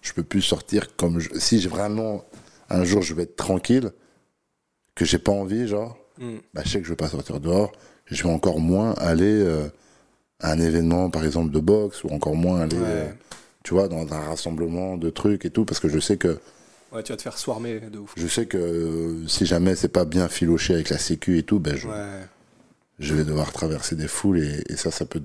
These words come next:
Speaker 1: ça peut tout de suite être compliqué, ouais. Mais au-delà de ça, les gens sont bienveillants, tu vois.
Speaker 2: Ouais.
Speaker 1: Ça me, tu sais, c'est pas, c'est juste à moi de faire les, les choix, est-ce que j'ai envie aujourd'hui de croiser des gens ou pas, tu vois.
Speaker 2: Et du coup, pour finir le, là-dessus et terminer la boucle, mais du coup,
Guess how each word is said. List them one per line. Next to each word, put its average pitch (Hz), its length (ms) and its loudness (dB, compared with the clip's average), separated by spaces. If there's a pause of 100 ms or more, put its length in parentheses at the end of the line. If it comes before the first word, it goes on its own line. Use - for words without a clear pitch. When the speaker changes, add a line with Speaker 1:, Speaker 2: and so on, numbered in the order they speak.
(120)
Speaker 1:
ça - 180 -6
peut 80 120 -6
tout 87 120 -8
de 85 60 -8
suite - 200 -6
être - 100 -18
compliqué, 95 440 -2
ouais. 127 160 2 (400)
Mais 95 400 2
au-delà 85 280 -4
de - 60 -10
ça, 101 120 -2
les 85 120 -4
gens 82 140 -8
sont - 140 -10
bienveillants, 101 500 2
tu - 100 -2
vois. 98 180 2 (120)
Speaker 2:
Ouais. 110 200 -8 (200)
Speaker 1:
Ça 87 80 -4
me, 87 120 -2
tu - 80 -6 (160)
sais, 151 200 4
c'est 98 160 -6
pas, 101 380 -2 (720)
c'est - 140 0
juste 117 220 4
à 95 40 2
moi 104 180 -2
de 101 100 -2
faire 87 220 -2
les, 85 420 -2
les 82 120 -2
choix, 98 260 2
est-ce 92 180 2
que 92 100 2
j'ai 85 80 2
envie 85 220 2
aujourd'hui 78 340 2
de 80 100 0
croiser 78 280 -2
des 78 40 -2
gens 76 140 -4
ou 73 80 -6
pas, 110 300 -2
tu - 100 -8
vois. 90 120 -4 (420)
Speaker 2:
Et 127 100 -4
du 113 140 -10
coup, 143 180 0
pour 135 240 -4
finir 135 400 0
le, 110 180 0
là-dessus 107 380 -2
et 120 60 0
terminer 110 260 -2
la 104 60 -2
boucle, 135 260 -6
mais 117 220 0
du 117 140 -4
coup, 165 300 2